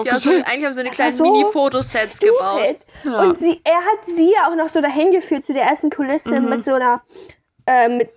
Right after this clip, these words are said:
Speaker 3: ihren Augen halt verdeckt und war so, "Oh mein
Speaker 2: Ja.
Speaker 3: Gott, jetzt hier und du kannst deine Augenbinde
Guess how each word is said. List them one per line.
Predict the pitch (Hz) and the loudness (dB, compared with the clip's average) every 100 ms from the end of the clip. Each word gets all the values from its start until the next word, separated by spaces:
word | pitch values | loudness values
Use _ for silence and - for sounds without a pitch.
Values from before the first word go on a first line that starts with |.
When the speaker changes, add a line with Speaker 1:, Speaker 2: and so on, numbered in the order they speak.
| _ | _
Speaker 3:
ihren | - 262 - | -4 -2 0
Augen | 247 302 311 | 0 0 0
halt | 285 | -2
verdeckt | - 277 294 294 - | -2 -2 -2 -4 -6
und | 269 247 | -10 -10
war | |
so, | 247 | -12
"Oh | - | -12
mein | 262 262 | -10 -8
Speaker 2:
Ja. | 214 | -8
Speaker 3:
Gott, | 220 | -6
jetzt | 294 285 _ | -8 -10 _
hier | 302 294 277 | -4 -4 -4
und | 277 | -8
du | |
kannst | - 285 - | -6 -6 -6
deine | 277 285 | -6 -4
Augenbinde | 285 294 294 294 | -2 -2 0 -2